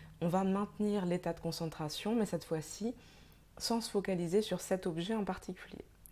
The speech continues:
Et voilà, c'est tout, vous savez absolument tout ce qu'il faut pour démarrer la méditation. Enfin,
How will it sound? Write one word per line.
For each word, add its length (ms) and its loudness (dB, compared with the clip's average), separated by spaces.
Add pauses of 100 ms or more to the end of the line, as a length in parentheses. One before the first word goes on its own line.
(420)
Et 100 6
voilà, 260 4
c'est 240 -4
tout, 260 2
vous 140 2
savez 540 4 (320)
absolument 540 2
tout 120 -2
ce 80 -4
qu'il 160 -6
faut 280 2 (100)
pour 180 2
démarrer 420 2
la 80 0
méditation. 580 -4 (580)
Enfin, 320 0